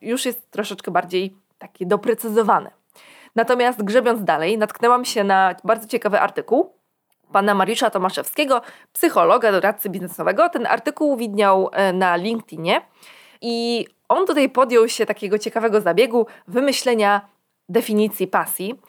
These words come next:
ponieważ słusznie zauważył, że chociażby na Wikipediach nie ma w ogóle definicji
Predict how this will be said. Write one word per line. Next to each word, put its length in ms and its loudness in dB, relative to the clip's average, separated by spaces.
ponieważ 340 0
słusznie 340 -6
zauważył, 460 2
że 100 -8
chociażby 440 -2
na 160 4
Wikipediach 960 -6
nie 260 0
ma 340 2
w 160 -6
ogóle 260 2
definicji 840 -4